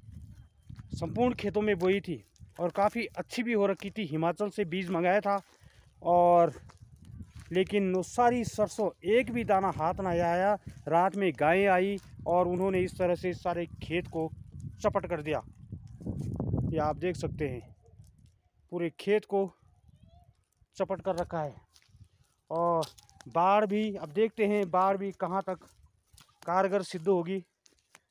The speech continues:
क्योंकि यहाँ पर देख सकते हैं आप ये इतने, इतने, ये, ये पूरा छोटा सा पहाड़ नुमा बना हुआ है यहाँ पे। ये देख सकते हैं गायें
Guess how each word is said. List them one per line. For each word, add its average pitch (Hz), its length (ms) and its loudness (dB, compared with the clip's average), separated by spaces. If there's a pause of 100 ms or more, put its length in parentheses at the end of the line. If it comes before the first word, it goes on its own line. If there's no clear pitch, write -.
(100)
क्योंकि 185 360 -2 (920)
यहाँ 175 200 -2
पर 202 160 0
देख 190 200 4
सकते 196 260 -4
हैं 190 80 2
आप 180 160 2 (480)
ये 196 120 -2
इतने, 202 360 -2
इतने, 226 220 0 (1500)
ये, 214 80 -6
ये - 320 -12
पूरा 233 280 2 (340)
छोटा 247 220 -4
सा 214 140 -8
पहाड़ 196 320 -4
नुमा 175 260 -2
बना 170 180 -2
हुआ 156 160 0
है 139 60 -4
यहाँ 139 100 -6
पे। 135 120 -12 (3000)
ये 156 80 -6
देख 165 220 -2
सकते 185 300 -4
हैं - 1500 -8
गायें 185 440 2